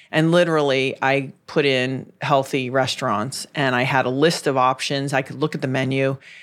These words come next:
and I strategically got food from a place that I, it, it sort of looked like a best case scenario. But what ha-,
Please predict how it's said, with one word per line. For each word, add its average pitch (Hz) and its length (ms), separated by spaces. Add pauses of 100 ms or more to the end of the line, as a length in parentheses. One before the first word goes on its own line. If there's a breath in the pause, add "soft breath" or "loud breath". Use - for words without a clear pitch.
(220 loud breath)
and 147 140
I 135 80
strategically 131 1040 (100)
got 139 300
food 131 400
from 120 320
a 131 40
place 127 400
that 117 380
I, 123 380 (360)
it, - 240
it - 140
sort 170 180
of 147 80
looked 156 140
like 135 120
a 147 60
best 135 260
case 123 240
scenario. 110 680 (420 loud breath)
But 160 120
what 165 160
ha-, 160 120